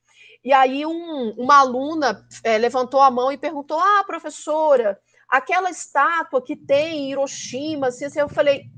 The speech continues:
"É, eu não sei de que estátua você tá falando". "Não, porque quando eu estive no Japão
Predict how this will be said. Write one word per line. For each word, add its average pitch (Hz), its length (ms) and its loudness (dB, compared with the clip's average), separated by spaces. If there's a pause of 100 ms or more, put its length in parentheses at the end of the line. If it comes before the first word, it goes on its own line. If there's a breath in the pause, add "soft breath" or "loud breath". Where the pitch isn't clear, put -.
(360)
"É, 254 200 2
eu 277 60 -4
não 370 100 -10
sei 269 560 2 (100)
de 226 160 -16
que 247 120 -14
estátua 240 360 -2
você 277 100 -12
tá 226 120 -6
falando". 214 360 -8 (260 loud breath)
"Não, 403 100 2
porque 415 180 -2
quando 415 340 2
eu 311 140 -4
estive 233 880 -6 (720 soft breath)
no 240 160 0
Japão 226 880 4